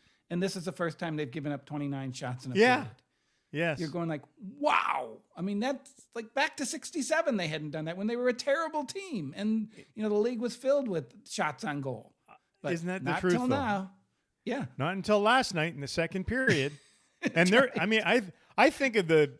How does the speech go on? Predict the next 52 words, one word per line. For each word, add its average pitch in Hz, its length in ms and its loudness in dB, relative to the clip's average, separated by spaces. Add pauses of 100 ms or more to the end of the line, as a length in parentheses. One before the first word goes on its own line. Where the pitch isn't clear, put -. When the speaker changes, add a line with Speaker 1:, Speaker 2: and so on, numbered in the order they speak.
Speaker 2:
the 151 180 2
times 180 480 0
that 147 180 -2
guys 156 280 0
had 151 340 0
open 156 380 0
looks 160 300 0
and 139 100 -2
either 143 180 0
missed 127 320 -4
the 135 80 -2
net 147 400 -2
or, 110 300 -4 (540)
or 123 200 2
elected 156 340 0
not 147 220 -2
to 139 80 -6
shoot 160 460 0
and, 120 240 -8
and 120 180 -8
pass. 139 340 -2
I 160 60 -8
mean, 180 220 -2
they, 180 220 -4 (1400)
I 160 60 -4
don't 285 160 2
think 214 140 0
it's - 140 -4
a 135 60 -4
stretch - 360 -2
to 151 100 -6
say 151 200 -2
they, 160 160 -6
they 196 180 0
could 247 200 -2
have 143 160 -2 (120)
chased, 147 380 -2 (280)
like, 143 240 -4
forty 180 440 0
in 123 100 -2
the 117 60 -4
period. 104 420 -6 (440)
They 151 60 0
certainly 233 340 0
Speaker 1:
Yeah. 139 60 0
Speaker 2:
could 170 100 2
have 151 80 0
got 156 160 2
into 160 160 -2
the 127 100 -2
mid 147 220 -2
thirties. 160 580 -2